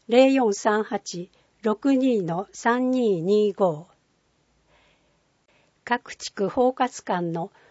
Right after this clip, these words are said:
総合調整、広報支援の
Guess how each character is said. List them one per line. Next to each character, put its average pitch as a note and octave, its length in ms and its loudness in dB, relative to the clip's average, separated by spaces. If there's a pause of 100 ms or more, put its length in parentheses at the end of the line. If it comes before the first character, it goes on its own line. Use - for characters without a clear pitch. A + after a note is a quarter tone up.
(120)
総 C4 360 2
合 B3+ 240 2
調 A3 260 -2
整、 D#3+ 480 -8 (340)
広 C4 300 2
報 B3+ 240 2
支 B3 200 -6
援 F#3 260 -2
の E3 200 -6